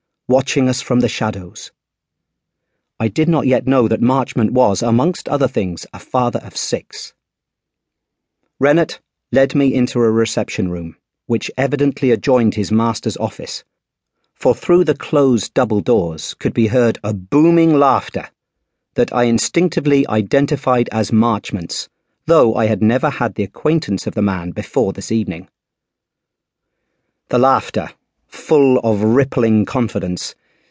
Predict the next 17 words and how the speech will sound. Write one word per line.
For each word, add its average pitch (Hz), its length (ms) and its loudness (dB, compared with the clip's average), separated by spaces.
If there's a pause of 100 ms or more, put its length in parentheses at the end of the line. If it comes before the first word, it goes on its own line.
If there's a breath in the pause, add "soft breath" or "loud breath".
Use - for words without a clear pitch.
seemed 170 320 2
to 160 80 0
extend 143 520 2
an 123 120 0
invitation, 139 800 -2 (340)
no, 135 380 0 (340)
an 135 260 -2
order, 135 460 4 (320)
to 120 120 0
join 135 440 2
in, 98 300 -2 (840)
and 117 120 -2
by 113 100 2
the 104 140 -2
sound 151 340 2
of 135 80 2
things, 151 520 0